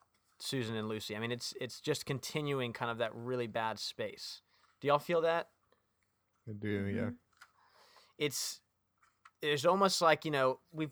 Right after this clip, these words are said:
Speaker 1: we've approached this in a very serialized format, reading each chapter at a time. And the last couple of chapters, there's been kind of a, a hard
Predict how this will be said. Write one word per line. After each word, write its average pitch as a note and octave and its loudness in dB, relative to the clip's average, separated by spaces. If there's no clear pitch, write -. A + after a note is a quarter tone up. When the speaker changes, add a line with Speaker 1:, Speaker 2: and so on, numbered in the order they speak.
Speaker 1:
we've D3+ -2
approached F3+ 0
this E3 0
in C#3 -4
a C3 -2
very C3+ 2
serialized C#3+ 4
format, C#3+ 0
reading B2+ -4
each C3 -8
chapter C3 -2
at A2+ -8
a G#2+ -6
time. B2+ 2
And C3+ -2
the C3+ 0
last E3+ 6
couple G3+ -2
of B2 -2
chapters, D#3 2
there's B2 -2
been C#3 0
kind C#3+ -4
of B2 -6
a, A2+ 2
a A#2+ -4
hard E3+ 4